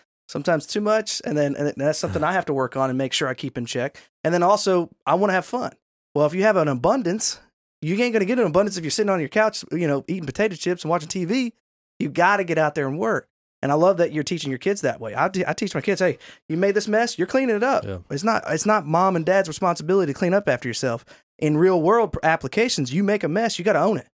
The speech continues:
Speaker 2: And then
Speaker 1: So
Speaker 2: it goes to another level, not to, s-, we'll, we'll move on from this point, but it goes to another level of once you have made the decision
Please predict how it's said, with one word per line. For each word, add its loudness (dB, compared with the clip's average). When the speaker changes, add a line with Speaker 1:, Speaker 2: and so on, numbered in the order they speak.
Speaker 2:
And 2
then 4
Speaker 1:
So 4
Speaker 2:
it -2
goes 4
to 2
another 2
level, 4
not 2
to, -2
s-, -2
we'll, -2
we'll 0
move 2
on 4
from -4
this 0
point, -2
but 0
it -2
goes 2
to -2
another 0
level 2
of -2
once 0
you 2
have 2
made 2
the 0
decision -2